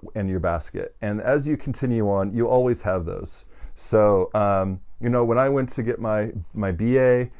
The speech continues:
and my M A and now my P H D, I always stayed in contact with my basket of people from Shasta College, from U C Santa Cruz, from Berkeley, from San Francisco State,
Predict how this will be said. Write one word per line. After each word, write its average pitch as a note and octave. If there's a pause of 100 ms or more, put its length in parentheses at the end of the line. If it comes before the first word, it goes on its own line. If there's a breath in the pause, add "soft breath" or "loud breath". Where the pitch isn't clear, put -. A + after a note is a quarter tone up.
(220 soft breath)
and F#2
my F2+
M A#2
A A#2+
and G2
now G#2
my G#2
P A2
H G2
D, G#2+
I G2+
always C#3
stayed A#2+
in A2
contact G2
with F#2+
my F2
basket F2
of E2
people F2 (380 soft breath)
from F#2+
Shasta -
College, A#2
from F#2
U G#2
C -
Santa A2
Cruz, A2
from F#2
Berkeley, A#2+
from F#2
San F#2
Francisco F2+
State, F#2+